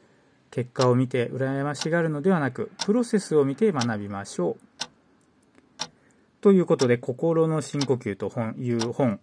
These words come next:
からですね、今日九月十四日の、まあ、コラムというか、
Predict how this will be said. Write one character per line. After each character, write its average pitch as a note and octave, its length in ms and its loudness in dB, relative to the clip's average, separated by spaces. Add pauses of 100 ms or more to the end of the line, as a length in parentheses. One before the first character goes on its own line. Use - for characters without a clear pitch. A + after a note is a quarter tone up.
(260)
か - 100 -10
ら G2+ 80 -6
で G2 100 -10
す - 140 -6
ね、 D#3+ 180 -2 (400)
今 A2+ 140 0
日 - 60 -10
九 C#3+ 100 -2
月 A#2 240 -2
十 B2+ 200 0
四 D3 140 2
日 D#3 240 -4
の、 G#3 180 2 (920)
ま B2 120 0
あ、 - 40 -8
コ - 160 4
ラ B2+ 100 6
ム G#2+ 120 -4
と G#2 80 -8
い G2 80 -4
う G2 60 -10
か、 - 180 -12